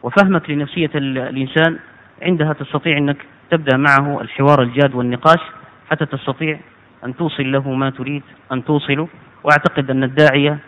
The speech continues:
يجب أن يتحلى بأربع صفات مهمة جدًا: الاستماع الجيد، والنقاش الجيد، والتواصل الجيد، والفهم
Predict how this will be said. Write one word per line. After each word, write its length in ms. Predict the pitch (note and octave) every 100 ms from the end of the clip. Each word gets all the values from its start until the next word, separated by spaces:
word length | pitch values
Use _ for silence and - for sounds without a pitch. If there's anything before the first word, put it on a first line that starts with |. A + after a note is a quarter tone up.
| - _ -
يجب 260 | C#3+ C#3+ C3
أن 100 | B2+
يتحلى 520 | B2+ B2+ D#3 D3 B2+
بأربع 360 | B2+ B2 C#3 B2 A#2+
صفات 300 | A#2+ C3+ -
مهمة 320 | B2 C#3+ B2+
جدًا: 400 | A#2+ C3+ C#3+ C#3+ - - - -
الاستماع 400 | A2+ - C#3 C#3 C3+
الجيد، 380 | B2 C3 C3+ C#3 - - _ _ _ _ _ -
والنقاش 1120 | A2 C3+ B2+ - - - - A#2+ B2 D#3 D3
الجيد، 420 | C3+ A#2+ C#3 C3+ D3 - _ _ _ _
والتواصل 840 | A#2+ C#3 - A#2 - C#3 D3 C#3+ C3+
الجيد، 420 | A#2+ C3+ C#3+ D3+ - - _ _ -
والفهم 1040 | B2+ C3+ D3 - - A#2 - D#3+ C#3+ C#3